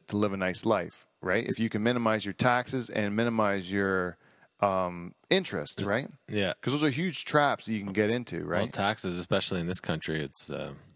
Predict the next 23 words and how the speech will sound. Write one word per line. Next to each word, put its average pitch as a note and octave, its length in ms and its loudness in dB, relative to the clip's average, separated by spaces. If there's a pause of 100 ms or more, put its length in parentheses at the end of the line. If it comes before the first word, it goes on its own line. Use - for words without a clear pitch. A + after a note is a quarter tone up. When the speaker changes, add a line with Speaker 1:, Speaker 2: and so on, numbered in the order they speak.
(120)
Speaker 2:
ridiculous D#2+ 540 -6
percentage D#2 560 -8
of - 400 -16
what G3 120 0
Speaker 1:
Oh, D3 40 0
Speaker 2:
you A2+ 60 0
Speaker 1:
man. C3+ 200 2
Speaker 2:
bring D#2 100 -6
in. C#2+ 80 -10 (300)
Speaker 1:
If B2 120 4
you G#3+ 120 2
make G#3 160 4
a B2+ 80 2
hundred C3 280 2
thousand G#2+ 380 4
dollars G2+ 420 4
a F2+ 60 -4
year, F#2+ 400 2
like, F2 180 -2
you're C#3 140 2
lucky A2+ 380 2
to E2+ 100 -6
see, G#2+ 640 0